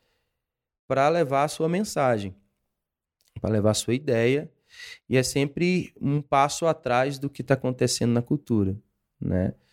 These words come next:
Então, depois que rola lá na cultura, você vai ver acontecendo aqui nesse reino de cá. E agora existe um outro grupo que, que, que é, eu, eu, é onde eu,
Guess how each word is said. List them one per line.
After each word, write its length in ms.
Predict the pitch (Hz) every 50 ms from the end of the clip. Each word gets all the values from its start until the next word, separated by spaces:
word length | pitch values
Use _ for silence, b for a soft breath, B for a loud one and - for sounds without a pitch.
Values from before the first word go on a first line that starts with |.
| b b b b b b b _
Então, 160 | _ 107 113
depois 500 | 117 123 120 - - 123 131 156 165 -
que 120 | - - 139
rola 380 | 120 104 117 117 117 120 117
lá 160 | 110 110 110
na 100 | 110 110
cultura, 580 | 110 - - 123 123 - - 113 120 135 143 147
você 140 | 143 - 143
vai 160 | 139 131 123
ver 360 | 113 113 117 117 127 - - - _ _ _ -
acontecendo 640 | 107 - - 110 - 110 110 - - - 101 101
aqui 400 | 110 107 - - 98 101 107 101 -
nesse 340 | - 117 110 110 - - - - -
reino 600 | 101 101 98 104 110 113 117 127 127 135 139 131 b b b b b b b b b _ _ -
de 140 | 101 107 127
cá. 340 | 123 - - 95 87 82 B B B B B B B B B B B _ -
E 60 | -
agora 220 | 135 135 165 170 170
existe 280 | 147 170 214 202 -
um 60 | 220
outro 220 | 202 196 202 170 143
grupo 500 | 113 117 120 147 185 208 - - 131 127 127 _
que, 560 | - - 143 143 143 139 139 131 123 101 - - _
que, 360 | _ - 107 - - - - - _
que 140 | - - 123
é, 120 | 127 127
eu, 240 | 123 117 - - - - - - - -
eu, 300 | - 120 120 117 117 -
é 320 | - - - - - - 113
onde 260 | 117 123 131 131 123
eu, 180 | 123 117 -